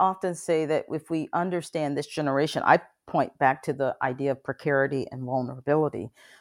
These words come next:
This is a generation that's experienced these two recessions. This is a generation that has experienced endless wars. This is a generation that has seen the restructuring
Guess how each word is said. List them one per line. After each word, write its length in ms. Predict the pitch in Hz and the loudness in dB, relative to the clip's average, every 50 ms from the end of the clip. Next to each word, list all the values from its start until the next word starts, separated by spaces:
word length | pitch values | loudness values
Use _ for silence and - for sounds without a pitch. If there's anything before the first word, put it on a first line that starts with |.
| _ | _
This 260 | - - 151 156 147 151 | -10 -6 -4 -4 -2 -2
is 60 | 147 | -4
a 80 | 139 | -4
generation 480 | 131 - 135 131 131 135 139 - - 139 | -2 0 0 2 2 2 0 0 0 -2
that's 200 | 131 127 127 - | -2 -2 -4 -6
experienced 540 | 135 - - - - 139 139 131 135 - - | -8 -8 -8 -6 -2 -2 0 0 -2 -4 -6
these 140 | 131 127 - | -8 -10 -10
two 160 | - - 127 | -8 -8 -6
recessions. 540 | 117 120 127 - 196 180 180 - 170 156 135 | -6 -6 -2 2 4 4 4 2 -4 -6 -6
This 180 | 131 131 - - | -6 -10 -10 -12
is 120 | 123 127 | -12 -12
a 60 | 127 117 | -12 -10
generation 500 | - 135 127 123 123 127 - 127 120 123 | -6 -4 -2 -2 -2 -2 -4 -6 -8 -6
that 220 | 127 120 113 120 | -6 -6 -6 -6
has 240 | 139 147 127 127 131 | -6 -6 -6 -6 -8
experienced 560 | - - - - 120 127 120 127 131 - - | -12 -14 -10 -8 -8 -8 -6 -8 -10 -12 -8
endless 400 | - 143 139 135 131 135 131 - | -6 -4 -4 -2 -4 -4 -6 -8
wars. 460 | - 147 175 185 190 185 180 170 - - | -6 0 2 6 6 6 6 4 2 -2
This 160 | 147 131 - | -6 -6 -6
is 100 | 139 127 | -6 -8
a 40 | 123 | -6
generation 680 | - 135 123 123 131 131 135 135 - - 139 131 131 131 _ - - - - - _ - | -6 -6 -4 -2 0 0 0 -2 -2 -2 -2 -2 -2 -4 _ -20 -20 -20 -20 -14 _ 0
that 120 | - 135 | 2 2
has 200 | 151 139 127 - | 4 4 2 0
seen 260 | - - 151 139 135 135 | 0 -2 0 2 2 2
the 80 | 135 | 2
restructuring 680 | 123 135 135 - - - 123 - - - 143 135 127 - | 2 0 -2 -2 0 0 0 0 0 -6 -6 -6 -6 -6